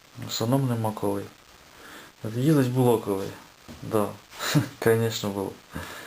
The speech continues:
Треба, сів, поїхав, щось перевіз. Да, отлично. А робить? Робить це робить. Ця машина стоїть, а ти береш і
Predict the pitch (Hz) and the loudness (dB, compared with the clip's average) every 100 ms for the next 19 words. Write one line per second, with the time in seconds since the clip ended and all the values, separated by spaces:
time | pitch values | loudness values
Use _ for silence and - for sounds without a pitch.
0 | - - - 123 120 113 104 - 117 117 | -18 -20 0 4 4 4 0 2 0 2
1 | 110 104 101 104 - 104 - 104 104 101 | 2 2 -2 -4 -2 -2 2 4 4 0
2 | 98 98 101 98 104 107 104 - - - | -4 -4 0 0 2 0 0 0 -6 -14
3 | - - - - - - - - - - | -20 -20 -20 -20 -20 -20 -20 -20 -20 -20
4 | - - - - - - - - - - | -20 -20 -20 -20 -20 -20 -20 -20 -8 0
5 | 107 110 113 127 131 131 - - - - | 2 2 2 2 2 -2 -20 -20 -20 -18
6 | - - - - - - - - - - | -12 -12 -12 -20 -20 -20 -20 -20 -20 -20
7 | - - - - - - 123 - 110 123 | -20 -20 -20 -20 -20 -16 -6 -4 2 2
8 | 131 131 - 143 160 127 117 123 - - | 2 0 0 2 2 2 2 0 -4 -18
9 | - - - - - - - - - - | -20 -20 -20 -20 -20 -20 -20 -20 -20 -20
10 | - - - - - - 110 - 117 113 | -20 -18 -18 -14 -10 -4 -2 2 2 2
11 | 113 - 117 120 139 139 104 - 107 104 | 0 2 4 4 2 2 -2 0 0 0
12 | 107 110 110 117 - | 0 4 4 4 2